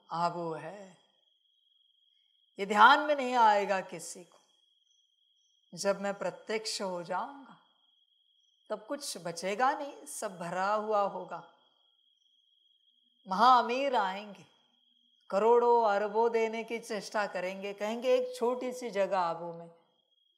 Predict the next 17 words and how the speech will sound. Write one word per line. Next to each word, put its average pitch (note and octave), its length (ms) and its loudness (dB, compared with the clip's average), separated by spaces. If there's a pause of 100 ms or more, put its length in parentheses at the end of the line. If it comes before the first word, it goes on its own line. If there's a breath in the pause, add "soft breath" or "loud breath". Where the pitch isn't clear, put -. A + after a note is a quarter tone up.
(380)
हमें G3 240 -4
मिले, F3+ 360 -12 (920)
खाली F#3+ 340 -2
नहीं F3 200 -12
होगी, E3+ 340 -20 (1800)
सब G#3 360 -6
बुक्ड G#3+ 320 -6
होगी F3 400 -14 (680)
ईश्वर G#3 480 0
के G3+ 160 -6
नाम D#3 260 -10
पर।" - 260 -20 (3750)
समझ F3+ 520 -10
है D3 80 -16
बच्चे? - 520 -18 (220)
बाकी C#4+ 280 -2
ड्रामा। A#3 440 -14